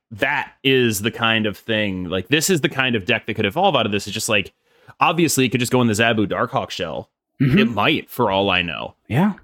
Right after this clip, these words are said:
Speaker 1: But, like, I mean, that would be, like, you go back to the Black Bolt stuff, you go Zabu Hawk,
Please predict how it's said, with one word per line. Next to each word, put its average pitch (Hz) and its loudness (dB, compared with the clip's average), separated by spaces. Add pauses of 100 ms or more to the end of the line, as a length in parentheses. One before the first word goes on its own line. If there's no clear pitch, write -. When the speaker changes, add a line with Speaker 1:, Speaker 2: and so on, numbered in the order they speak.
(140)
Speaker 1:
But, 127 0
like, 110 2
I 113 0
mean, 117 2
that 123 2
would 117 0
be, 117 2
like, 101 0
you 117 -4
go 117 2
back 117 0
to 147 -6
the 117 -4
Black 104 0
Bolt 95 -6
stuff, - -6
you 101 -6
go 101 2
Zabu 101 2
Hawk, - -2